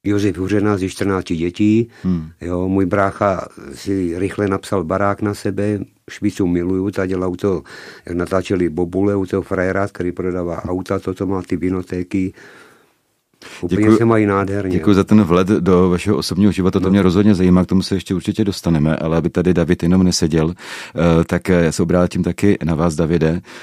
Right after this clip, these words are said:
Speaker 2: Eh, já tady mám před sebou otevřeno, teda na počítači samozřejmě, eh, panely, které byly v Brně, protože to je potřeba říct, že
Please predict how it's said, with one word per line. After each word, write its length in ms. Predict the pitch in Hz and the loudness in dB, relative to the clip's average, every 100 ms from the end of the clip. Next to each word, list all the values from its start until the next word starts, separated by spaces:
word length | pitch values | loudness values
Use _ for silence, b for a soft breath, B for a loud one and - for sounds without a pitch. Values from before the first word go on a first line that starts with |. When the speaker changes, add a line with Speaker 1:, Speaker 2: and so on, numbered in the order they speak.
| B - | B -6
Speaker 2:
Eh, 200 | 78 78 | -2 -2
já 100 | 78 | 0
tady 160 | 98 | 2
mám 180 | 107 107 | 4 4
před 180 | - - | 0 -2
sebou 400 | 113 95 107 104 | 0 2 4 2
otevřeno, 840 | - 98 92 98 101 107 101 95 90 65 67 | 0 -2 0 2 4 4 4 0 -4 -8 -8
teda 160 | - 76 | -4 -4
na 80 | 69 | -2
počítači 560 | 90 - 92 90 - | -4 -4 0 0 0
samozřejmě, 560 | 90 90 90 87 90 92 | -2 0 2 4 4 4
eh, 100 | 90 92 87 87 | 2 0 0 0
panely, 420 | 85 82 87 95 | 2 2 4 2
které 500 | - 85 92 92 92 - | 0 0 2 2 2 -2
byly 360 | 85 82 92 - | 0 2 2 0
v 140 | 64 | -12
Brně, 460 | 60 - 69 80 90 | -8 -4 0 2 0
protože 520 | - - 78 87 82 | -2 -8 -4 -2 -2
to 140 | - | -2
je 60 | 80 | -6
potřeba 360 | 80 - 85 80 | -8 -4 -4 -2
říct, 220 | 80 71 | -2 -2
že 220 | 85 | -2